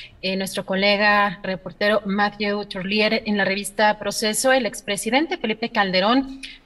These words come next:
no solo encabezó el primer gobierno que adquirió el software Pegasus a la empresa N S O Group, sino esa información señala que es posible que haya asistido personalmente a una demostración de esta poderosa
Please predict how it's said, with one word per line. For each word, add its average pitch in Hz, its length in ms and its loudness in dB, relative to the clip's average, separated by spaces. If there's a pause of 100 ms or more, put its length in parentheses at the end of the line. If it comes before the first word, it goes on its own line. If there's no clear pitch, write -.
no 214 100 -2
solo 247 240 0
encabezó 202 540 -2
el 208 80 -4
primer 190 300 -6
gobierno 196 520 -2
que 190 80 -4
adquirió 190 580 0
el 170 120 -4
software 202 560 0 (200)
Pegasus 202 760 -2 (340)
a 196 100 0
la 185 100 0
empresa 202 840 2
N 196 240 -4
S 196 240 -4
O 196 60 -2
Group, 285 240 0 (260)
sino 339 560 2 (420)
esa 311 200 -2
información 277 440 0
señala 269 380 2
que 302 80 -4
es 302 80 -6
posible 226 400 -2
que 220 100 -6
haya 208 280 2
asistido 226 640 0
personalmente 262 880 0 (240)
a 226 100 -2
una 320 180 0
demostración 208 640 -2
de 202 60 0
esta 202 240 -4
poderosa 190 480 0